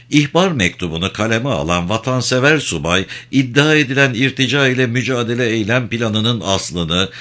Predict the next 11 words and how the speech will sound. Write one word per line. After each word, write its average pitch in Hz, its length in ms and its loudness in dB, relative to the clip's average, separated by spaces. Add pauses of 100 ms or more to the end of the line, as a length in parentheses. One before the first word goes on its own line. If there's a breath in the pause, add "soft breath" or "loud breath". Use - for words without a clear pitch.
(200 loud breath)
dosyalandığı 139 760 0
klasörden 87 720 0
on 127 180 -2
iki 135 180 -2
Haziran 131 360 -2
iki 123 220 -4
bin 123 160 -2
dokuz 120 300 -4
tarihinde 80 640 -2
gizlice 78 560 -2
aldığını 101 600 0